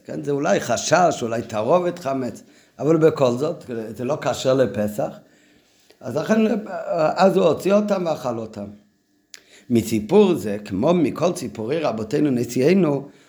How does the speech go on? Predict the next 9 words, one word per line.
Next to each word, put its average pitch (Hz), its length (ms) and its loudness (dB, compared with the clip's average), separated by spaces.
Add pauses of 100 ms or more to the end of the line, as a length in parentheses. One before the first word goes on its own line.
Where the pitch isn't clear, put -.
(140)
ובפרט 110 580 0
סיפור 143 640 -2 (420)
שיראה 104 500 2
בהם 131 380 0
בעצמם, 131 580 0
אפשר 151 260 2
ללמוד 151 420 0
כמה 151 300 2
הוראות. 113 540 0